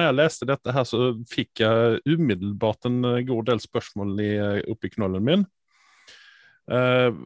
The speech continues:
hvordan har de fått barn? For jeg mener jo det at Superman, eh,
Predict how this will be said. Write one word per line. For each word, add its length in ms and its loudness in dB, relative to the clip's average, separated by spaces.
hvordan 760 0
har 180 -2
de 180 -4
fått 220 -10
barn? 300 2
For 140 -4
jeg 280 2
mener 360 -2
jo 60 -4
det 120 -2
at 120 -8
Superman, 640 -6
eh, 220 -6